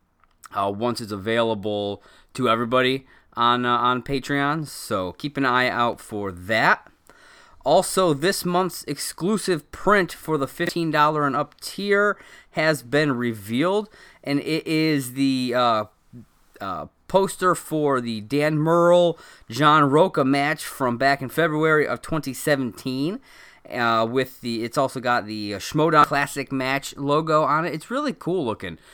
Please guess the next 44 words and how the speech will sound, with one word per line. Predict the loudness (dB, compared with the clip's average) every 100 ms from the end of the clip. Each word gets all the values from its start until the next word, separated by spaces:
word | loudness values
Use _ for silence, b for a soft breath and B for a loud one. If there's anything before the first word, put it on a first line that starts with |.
| B
It's | -14
a |
Brian | -6 2 4 4 2 0
Ward | 0 0 -2
original, | -4 -2 -2 -2 -4
so, | -6 -2 0 0
uh, | -2 -2 -2 -6 B B B
if | -8 -8 -2
you're | 0 0
interested | 0 -4 -4 -2 0
in | 2 0
getting | 0 0 0 0 0 -2 b b b
these, | -12 -6 -4 -2 -4 -6 -8 -10
uh, | -10
kinda | -4 -4 -4
collectible, | -4 0 0 0 -2 2 2 2 0 -2 -8 b b b
uh, | -10 -10 -10 _ _
pieces | -12 -10 -8 -6
of | -4
art, | 2 6 6
these | 4 -4
little | -4
art | 4 2 2
prints | -4 -4 -2
that | -2 -2
they're | -2
doing, | -2 0 2 0 -2
sign | -4 0 2
up | 0
for | -2
the | -8
fit, | -4 -4
that | -2 -4
fifteen | -4 -8 -6 -4 2
dollar | 4 4 2
tier. | -2 -2 0 -2 B B B
I | 0 4
don't | 4
think | 0 -2
you'll | 0 0
regret | 0 2 4 4
it. | 2
I've, | 0 0 0
I, | 2 2 0